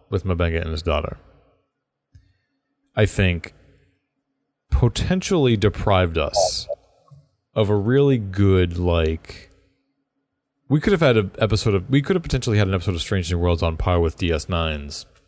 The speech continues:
The Visitor. Right? Or maybe, um,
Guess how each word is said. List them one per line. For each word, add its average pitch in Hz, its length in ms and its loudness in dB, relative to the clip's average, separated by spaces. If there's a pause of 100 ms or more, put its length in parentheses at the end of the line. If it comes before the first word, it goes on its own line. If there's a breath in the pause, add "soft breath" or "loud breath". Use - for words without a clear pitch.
(140)
The 87 120 -4
Visitor. 85 420 -4 (2250)
Right? 82 300 -2 (140)
Or 95 160 0
maybe, 82 580 -4 (960)
um, 76 520 -6